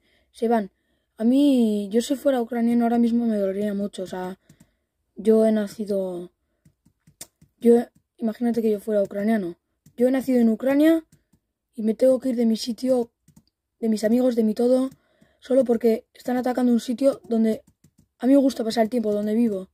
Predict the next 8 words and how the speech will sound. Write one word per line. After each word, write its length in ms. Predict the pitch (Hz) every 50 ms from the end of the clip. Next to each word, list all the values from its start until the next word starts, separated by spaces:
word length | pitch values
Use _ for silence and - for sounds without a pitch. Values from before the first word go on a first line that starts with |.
| _ _ _ _ _ _ _ _ _ _ _ _ _ - 220 208 226 - 220 202 202 196 _ _ _ _ _ _ _ _ _ _ _ _ _ _ _
Entonces, 640 | _ - 226 220 208 233 240 240 233 233 - - _ _ _ _ _ _ _ _ _ _ _
no 240 | - 233 233 226 220
me 100 | 214 202
parece 340 | 196 202 196 - - 220 202
bien. 280 | 214 220 208 196 190 _ _ _ _ _ _ _ _ _ _ _ _ _ _ _ _ _
Para 160 | - 226 233 233
ninguno, 460 | 240 247 254 277 285 269 233 214 214
¿eh? 200 | 247 285 311